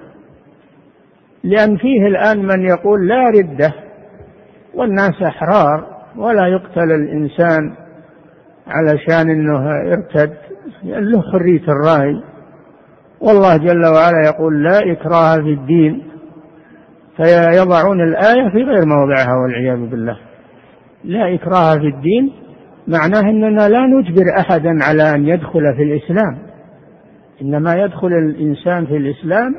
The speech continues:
عن رغبة، عن طواعية، ونحن لا نملك هدايته، هداية قلبه، ما نملك هذا، هذا لا يملكه إلا الله، ولا نكرهه على ذلك، ندخله في الإسلام حتى لو دخل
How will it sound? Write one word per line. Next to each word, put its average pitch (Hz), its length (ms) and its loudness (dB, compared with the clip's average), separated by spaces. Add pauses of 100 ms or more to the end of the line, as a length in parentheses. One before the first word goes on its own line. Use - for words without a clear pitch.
عن 147 120 -2
رغبة، 180 460 -4 (180)
عن 156 200 -14
طواعية، 180 500 0 (1300)
ونحن 170 280 -2
لا 233 320 4
نملك 202 400 2 (160)
هدايته، 156 640 2
هداية 151 640 -2 (140)
قلبه، 151 380 2 (1300)
ما 190 180 0
نملك 180 380 0
هذا، 131 320 -2
هذا 170 300 -4
لا 254 100 -2
يملكه 190 560 -2
إلا 190 220 0
الله، 143 300 0 (1160)
ولا 247 220 0
نكرهه 175 600 2
على 147 380 2
ذلك، 143 340 0
ندخله 151 480 2
في 151 80 6
الإسلام 143 480 0
حتى 233 280 -4
لو 269 220 2
دخل 165 400 -2